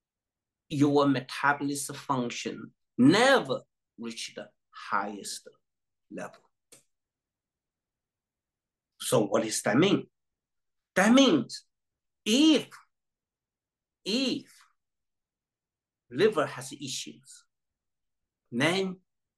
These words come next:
your stomach has issues. When the stomach has issues, then stomach meridians will have issues too. Then maybe in the lines of the, these areas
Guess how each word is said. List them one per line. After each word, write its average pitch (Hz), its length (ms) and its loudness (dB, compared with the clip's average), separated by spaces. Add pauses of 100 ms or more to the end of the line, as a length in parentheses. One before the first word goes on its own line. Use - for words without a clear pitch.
(360)
your 117 240 -2
stomach 135 520 0
has - 320 -10
issues. - 560 -14 (1000)
When 208 160 6
the 202 60 6
stomach 294 540 4
has 170 280 -8
issues, 143 440 -14 (680)
then 139 160 -2
stomach 185 520 -2
meridians 151 760 -2
will 104 260 -12
have - 200 -10
issues - 580 -10
too. 302 360 2 (840)
Then 190 540 4 (640)
maybe 131 840 2 (360)
in 123 100 0
the 110 100 -2
lines 160 840 -2 (140)
of 107 260 -4
the, 104 80 -8
these - 400 -10 (800)
areas 135 640 -2